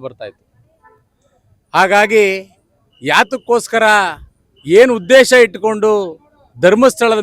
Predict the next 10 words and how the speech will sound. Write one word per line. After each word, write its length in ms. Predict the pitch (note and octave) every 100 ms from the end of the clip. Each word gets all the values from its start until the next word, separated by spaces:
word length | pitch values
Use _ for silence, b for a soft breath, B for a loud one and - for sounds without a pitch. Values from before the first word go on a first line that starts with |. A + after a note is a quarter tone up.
| G#3
ಮೇಲೆ 120 | G3+ E3
ಅಪಪ್ರಚಾರವನ್ನ 720 | A3+ B3 A#3 G#3+ G3+ G3 F#3+ F3
ಮಾಡ್ತಾ 220 | E3+ F3 E3+
ಇದ್ದಾರೆ 260 | E3 F#3 F#3+ E3 _ _ _ -
ಇಲ್ಲಿನ 240 | D3+ E3 C3+
ಜನ? 140 | D3+ E3 E3+ E3 _ _ -
ಕೆಲವರು, 380 | F#3+ A3+ G3+ C3 _ _ _ _ _ _ -
ಎಲ್ಲರೂ 280 | C#3+ F#3 G#3+ F3+
ಅಲ್ಲ, 120 | F#3 G#3+ _ - G3
ಕೆಲವರು 380 | A3 A3+ G3+